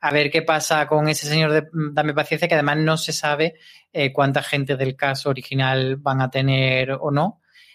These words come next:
Y, y bueno, yo La cocinera del Castamar, eh, estoy un poco de acuerdo con Conchi lo que dice de,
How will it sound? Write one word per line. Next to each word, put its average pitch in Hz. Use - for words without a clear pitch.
Y, 123
y 143
bueno, 147
yo 175
La 220
cocinera 196
del 170
Castamar, 170
eh, 160
estoy 151
un 151
poco 156
de 151
acuerdo 147
con 139
Conchi 139
lo 139
que 131
dice 135
de, 135